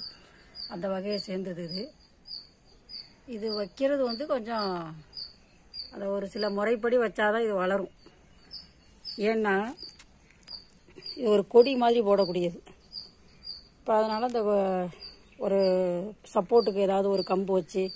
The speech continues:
அந்த மாதிரி வைக்கலாம். நான் எப்படி வச்சிருக்கேன்னு பார்த்தீங்கன்னா, ஒரு வாளியில அதை இப்படி வச்சு ஒரு கம்பு ஒண்ணு வச்சுட்டேன் செவுத்து ஓரமா. அப்படி வச்சு இப்படி கட்டி விட்டேன். கட்டி விட்டு இங்க பாருங்க ஒரு கம்பி ஒண்ணு கட்டி வச்சிருக்கேன்.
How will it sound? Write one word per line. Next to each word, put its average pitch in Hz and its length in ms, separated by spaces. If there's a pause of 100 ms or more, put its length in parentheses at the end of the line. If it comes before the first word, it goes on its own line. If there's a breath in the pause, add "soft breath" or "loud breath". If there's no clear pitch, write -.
(720 loud breath)
அந்த 190 180
மாதிரி 196 180
வைக்கலாம். 196 340
நான் 196 180
எப்படி 190 180
வச்சிருக்கேன்னு 175 440
பார்த்தீங்கன்னா, 180 320
ஒரு 185 160
வாளியில 175 460 (1200)
அதை 190 140
இப்படி 175 160
வச்சு 180 260
ஒரு 214 200
கம்பு 220 280
ஒண்ணு 185 180
வச்சுட்டேன் 175 320
செவுத்து 190 280
ஓரமா. 170 240 (2750)
அப்படி 214 280
வச்சு 214 300 (140)
இப்படி 214 280
கட்டி 220 240
விட்டேன். - 380 (960)
கட்டி 226 200
விட்டு 233 200
இங்க 214 160
பாருங்க 208 300
ஒரு 208 140
கம்பி 208 300
ஒண்ணு 185 180
கட்டி 175 180
வச்சிருக்கேன். - 380